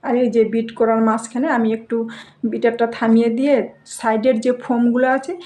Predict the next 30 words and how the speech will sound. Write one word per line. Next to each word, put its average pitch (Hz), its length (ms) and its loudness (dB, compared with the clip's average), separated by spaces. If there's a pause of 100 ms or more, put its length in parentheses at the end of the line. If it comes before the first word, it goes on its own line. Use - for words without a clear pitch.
সেই 226 300 2
ফোমগুলোকে 226 560 2
আমি 233 140 0
মাঝখানে 220 580 0
এনে 226 200 4
দিয়েছি, 247 340 -2 (440)
কারণ 226 300 0
মাঝখানের 226 600 0 (720)
বিটগুলো 233 600 -2
ভালো 220 300 2
হয় 226 260 2 (320)
আর 214 140 0
সাইডে 226 420 0
কিন্তু 226 240 0
ভালো 214 300 0
মতো 214 260 -2
বিট 220 300 -4
হয় 208 160 0
না, 220 140 -2
সেই 226 240 -4
জন্য 214 220 -2 (380)
সাইডের 214 480 0 (140)
ফোমগুলোকে 226 560 0
আমি 214 160 2
মাঝখানে 226 480 0
এনে 226 180 4
দিয়েছি। 262 320 -4 (320)
আর 214 180 0
এখানে 226 360 2
আমি 214 160 2